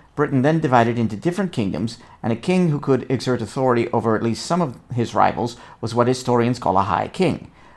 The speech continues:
But we argued in the series on King Arthur that this reconstruction is incorrect. Building upon a theory that was first presented by John Morris, it was pointed out that the word king had a more vague meaning in this period,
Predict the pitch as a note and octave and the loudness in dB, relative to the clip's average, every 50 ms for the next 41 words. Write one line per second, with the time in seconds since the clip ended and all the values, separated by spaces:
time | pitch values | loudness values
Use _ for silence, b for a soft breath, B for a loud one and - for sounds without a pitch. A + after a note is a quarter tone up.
0 | b b b - - D3+ E3 E3 C#3+ D#3+ G#3+ A#3 G3 G3+ F#3+ E3+ D3+ C#3 B2 - | b b b -2 0 2 4 6 8 8 8 6 6 4 2 2 2 0 0 0
1 | C#3 C3 B2 A#2 A#2 A2+ A#2 - F#2+ F2+ - - - - - B2+ A#2 A2+ A2+ A2+ | 0 2 4 2 2 2 -2 -4 -6 -6 -8 -12 -14 -10 -4 -2 0 2 4 2
2 | A2 G2 - G#2 C3 - - b b b b b b b b - - - - - | 2 2 0 -4 -4 -6 -8 b b b b b b b b -4 -4 -2 0 0
3 | E3+ F3 - F3 D#3 - F3+ F3 - - F#2 - - A#2 A#2 - G2+ D#2+ - - | -2 0 0 -2 -2 0 -2 -2 0 -2 -4 -4 -2 -6 -4 -4 -6 -6 -4 -2
4 | D3 G#3 - - - - - - - _ b b b b b b b b b _ | 0 0 0 -2 -6 -20 -20 -20 -20 _ b b b b b b b b b _
5 | - G3 A#3+ B3 F#3+ F#3 - D#3+ C#3+ B2+ A2+ - - C#3 B2 A#2+ A2+ A2 F2 F2 | 0 0 2 2 0 2 4 4 4 4 4 2 4 4 4 6 4 2 2 0
6 | G#2 - - B2+ A#2 A2+ - - - A2 - A2+ G#2+ - F#2+ - - F#2 F#2 - | -4 -2 -2 -2 -2 -2 -4 -6 -6 -4 -4 -4 -4 -4 -4 -4 -4 -4 -2 -2
7 | G2+ E2+ E2+ F2+ A2 C#3+ E3 D3 G2 D3+ F3 - B B B B B B B B | -2 -2 -2 0 2 4 4 4 4 2 -2 -6 B B B B B B B B
8 | _ _ - C3 B2+ C3 B2+ B2 B2 A#2 - - F3+ F#3 G3 F3+ B2 A2 A#2 A2+ | _ _ -2 0 0 0 0 0 0 -2 -2 -2 0 2 2 4 4 4 4 4
9 | - - - B2 A2+ - - - A#2 A#2+ B2+ A#2+ G#2+ - - - F#3 F3+ D3+ C3+ | 2 -2 -2 -2 -2 -2 -2 -2 2 2 2 2 0 -2 -4 -2 0 2 2 2
10 | C3 A2+ B2 B2+ B2+ C3 B2 B2 B2 A#2+ G#2+ G2 A2+ C3 C#3 C#3+ B2+ A2 A#2+ D3 | 2 0 0 2 2 2 4 4 2 2 2 4 4 4 4 6 4 2 2 4
11 | E3 D3+ A#2+ G2 F2 F#2 G2+ F#2 - - - A2+ A2+ A2+ B2 A2+ A#2 | 4 2 2 2 0 -2 -4 -6 -6 -6 -4 -4 -4 -4 -6 -8 -10